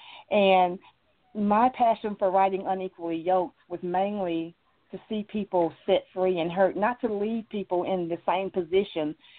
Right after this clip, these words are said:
that they were in when they first read the first page.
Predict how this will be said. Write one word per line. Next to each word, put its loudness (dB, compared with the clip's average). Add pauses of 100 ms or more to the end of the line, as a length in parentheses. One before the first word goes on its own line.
(120)
that 2
they 2
were -2
in -6
when -4
they -4
first 2 (220)
read -2
the -6
first -2 (120)
page. -4